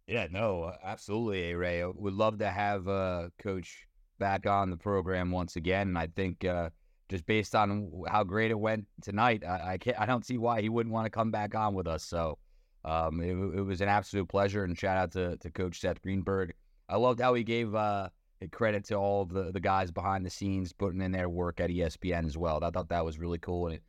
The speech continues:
it shows what, how great of a guy, uh, Coach is, and, and, and I think a great reason and, uh,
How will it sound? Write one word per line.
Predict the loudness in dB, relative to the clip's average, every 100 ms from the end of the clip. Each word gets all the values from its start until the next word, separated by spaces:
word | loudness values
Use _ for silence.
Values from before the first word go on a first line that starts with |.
| _
it | -8 0
shows | 2 2
what, | 2
how | 4 2
great | 2 0
of | 0
a |
guy, | 0 0 2 2 -2 -8 -20 _ -4
uh, | -2 -2 -2
Coach | 0 0
is, | 0 0 0 -2
and, | -4 -2
and, | -4 -4
and | -4 -4 -2
I | 0
think | 2 0 -2 _ -12
a | -6
great | 0 2 2
reason | 0 0 2 0 0 -4 _ _ -4
and, | 0 0 -2
uh, | -8